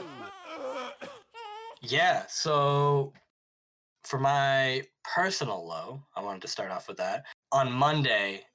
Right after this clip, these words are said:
I was, I, I just slept in the wrong, in the wrong spot, I guess, and I was on my arm all night. It was just, like, my arm was underneath me for the whole night, and then I woke up, and I was like, "Oh, my shoulder's really sore. I don't know what happened."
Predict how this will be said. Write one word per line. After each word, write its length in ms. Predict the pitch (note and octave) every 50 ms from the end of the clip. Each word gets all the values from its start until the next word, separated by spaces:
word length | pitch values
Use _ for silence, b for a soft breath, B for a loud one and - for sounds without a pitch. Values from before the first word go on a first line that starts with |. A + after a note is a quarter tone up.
| _ -
I 100 | A#2+ A#2
was, 240 | A#2+ A#2 A2 - - -
I, 240 | A#2+ A#2 A#2 A#2 A#2 A#2 A2+
I 120 | A2+ A#2+ A#2+
just 160 | A#2 A2 -
slept 200 | C3+ C3 C3 -
in 80 | B2
the 80 | A#2 A2+
wrong, 360 | A2+ A2+ A#2 A#2 A2+ A2+ A#2 -
in 60 | A#2 A2+
the 100 | A2+ A2
wrong 220 | A#2 A#2 A2 G2+
spot, 340 | - - - A#2 A#2+ B2+ A2+
I 80 | G2+
guess, 380 | F#2+ G2+ G#2 G2 G2 G2 - - - -
and 300 | A#2 G#2+ G#2 G#2 G2+ G2+ - _ _ _ _ -
I 100 | G#2+ A2+
was 140 | A#2 A2+ - -
on 320 | - A2+ A2+ A#2+ A#2+ B2+ B2
my 240 | A#2+ A2+ A2 G#2+ G#2 -
arm 540 | - G2+ G#2+ G#2 A2 A#2 A#2+ A#2 B2 C3+ - _ _ _ -
all 220 | A2 A2 A2+ G#2+
night. 300 | G#2 G2+ G#2 A2+ C3+ C3
It 40 | - _ _ _ _ _ _ _ _ _ _ _ _ _ -
was 80 | A#2 B2+
just, 140 | A#2+ A2 B2+
like, 240 | A#2+ A2+ A2 G#2+
my 140 | A2+ A2+ A2+ A2+
arm 340 | A2 A2 A2 A2 A2+ A2+
was 160 | A2 A2+ A2+ - -
underneath 500 | A2+ A2 A2+ G#2+ G#2+ A2 G#2 G#2 - -
me 340 | A#2 A#2 A#2 B2 C3+ C3+ - _ _ _ _ _ _ _ _
for 140 | - - B2
the 80 | A2+ A2+
whole 180 | A2+ A2+ A2+ A2+
night, 240 | A2 A2+ B2 B2+ -
and 80 | A#2+ A#2+
then 100 | A#2+ A2+
I 80 | A2 G#2+
woke 320 | G2+ A2 A#2 A#2 A2+ -
up, 280 | G#2+ A2 A#2+ - - _ _ _ _ _ _ _ _ _ _ _
and 80 | A2+ A2+
I 40 | A2
was 100 | A2+ G#2
like, 140 | - - - -
"Oh, 140 | - A#2+ G#2+
my 100 | - -
shoulder's 460 | - - - - C3+ D3+ C#3+ - - -
really 200 | - - - -
sore. 360 | - - - - D3 C3+ C3
I 80 | -
don't 80 | G2+ A2
know 100 | A2 G2+
what 140 | G2 G2 G#2+
happened." 400 | A2 A#2+ C#3 C#3 G#2 F2+ E2